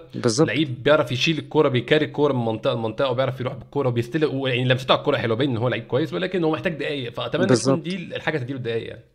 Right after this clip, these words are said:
Speaker 1: يعني أنا أتمنى، أنا أتمنى، مع إنه يعني أنا عندي شك إنه يطلع، بس أنا أتمنى
Speaker 2: مم.
Speaker 1: إنه يطلع إعارة، وأتمنى يكون في الدوري الإنجليزي حتى لو في الدرجة الثانية، أنت فاهم يعني؟ حتى
Speaker 2: آه.
Speaker 1: الدرجة الأولى عفوًا، أنا ما عندي أي مشكلة.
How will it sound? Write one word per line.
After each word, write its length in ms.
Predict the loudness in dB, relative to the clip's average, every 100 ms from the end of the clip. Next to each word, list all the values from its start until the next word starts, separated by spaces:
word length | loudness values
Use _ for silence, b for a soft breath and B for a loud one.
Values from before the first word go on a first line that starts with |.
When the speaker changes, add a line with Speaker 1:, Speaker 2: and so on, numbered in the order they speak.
| 4
Speaker 1:
يعني 240 | 6 8
أنا 120 | 6
أتمنى، 360 | 6 6 4 4 -2
أنا 160 | 0 2
أتمنى، 320 | 6 6 6
مع 160 | 4 4
إنه 200 | 4 6
يعني 340 | 4 2 0
أنا 80 | 0
عندي 240 | 2 0
شك 220 | -2 -4 -2
إنه 120 | -2
يطلع، 220 | 0 -2
بس 200 | -4 -8
أنا 260 | -6 -6 -6
أتمنى 380 | -6 2 4
Speaker 2:
مم. 80 | 4
Speaker 1:
إنه 300 | 0 -2 0
يطلع 280 | 0 -2 -12 -8
إعارة، 300 | -2 4 4
وأتمنى 420 | 4 0 2 2
يكون 200 | 0 -2
في 100 | -4
الدوري 300 | 2 4 4
الإنجليزي 440 | 2 -2 0 0 -2
حتى 220 | -2 0
لو 60 |
في 80 | 0
الدرجة 300 | 0 -2 -2
الثانية، 400 | -2 -2 -2 -4
أنت 140 | -20 -12
فاهم 280 | -10 -10 -12
يعني؟ 180 | -16
حتى 140 | -10 -6
Speaker 2:
آه. 60 | 0
Speaker 1:
الدرجة 240 | 2 2
الأولى 220 | 2 2
عفوًا، 280 | 0 -4 -8 -8 B B B B 4
أنا 140 | 6
ما 120 | 6
عندي 200 | 4 2
أي 60 | 2
مشكلة. 380 | 0 -4 -10